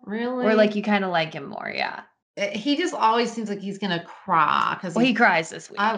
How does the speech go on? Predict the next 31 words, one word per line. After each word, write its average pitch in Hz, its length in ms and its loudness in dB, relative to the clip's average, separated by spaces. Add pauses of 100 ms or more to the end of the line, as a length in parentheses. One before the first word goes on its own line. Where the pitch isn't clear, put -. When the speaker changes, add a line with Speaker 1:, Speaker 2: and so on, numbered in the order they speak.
Speaker 2:
so 147 80 -2
Speaker 1:
gosh. 190 540 -2
Speaker 2:
<laughs> - 20 -8
just 233 140 -2
Speaker 1:
I 208 340 6
cannot 165 340 0
Speaker 2:
buckle 285 240 2
Speaker 1:
do 277 40 2
it. 269 40 2
Speaker 2:
up. 208 300 0 (200)
Speaker 1:
I 185 120 -6
can't, 180 320 -12 (160)
I 175 100 -12
can't 165 300 -12
handle 214 340 0
Speaker 2:
Um, - 60 -12
Speaker 1:
the 220 60 -10
Speaker 2:
what 277 120 0
do 330 60 0
you 370 80 4
think 330 180 -2
Speaker 1:
crying. 302 60 0
Speaker 2:
about 254 160 4
The 226 80 -4
Virgin? 185 600 -2 (240)
Speaker 1:
Wh-, 220 220 -12
which 277 160 -10
one 277 160 -10
is 269 80 -16
he? 269 300 -8
Speaker 2:
Mike. - 400 -2